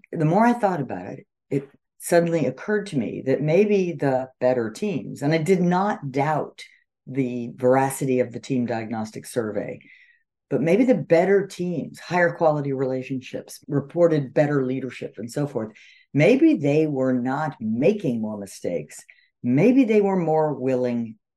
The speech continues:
and able to report them, right? It could say blinding flash of the obvious.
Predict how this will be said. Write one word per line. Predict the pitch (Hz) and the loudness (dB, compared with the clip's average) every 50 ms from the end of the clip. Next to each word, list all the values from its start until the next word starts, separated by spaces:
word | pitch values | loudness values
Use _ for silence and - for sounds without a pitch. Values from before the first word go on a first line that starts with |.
| _ _ _ _ | _ _ _ _
and | 143 135 123 | -4 -4 -2
able | - - 123 123 110 120 117 107 107 - - | 0 0 0 0 0 -2 -4 -4 -8 -12 -14
to | - - | -10 -6
report | 123 120 117 - - - - 123 113 110 - - | -4 -4 -4 -6 -8 -2 0 2 2 0 -2 -6
them, | - - - - - _ _ _ _ | -6 -6 -6 -10 -16 _ _ _ _
right? | - 107 - - - _ _ _ _ | -8 -8 -8 -8 -12 _ _ _ _
It | _ - - _ _ | _ -20 -20 _ _
could | - 165 151 | -4 -4 -4
say | 151 - 151 139 135 127 | -2 -2 0 2 2 2
blinding | 123 123 127 131 135 131 127 131 120 113 | 2 2 2 2 2 2 2 0 -2 -4
flash | - 135 127 120 117 - | -4 -6 -6 -6 -6 -8
of | - 104 | -10 -8
the | 107 113 120 123 | -4 -2 2 2
obvious. | 131 139 - - 113 - - - - | 2 2 0 -2 -6 -8 -8 -12 -14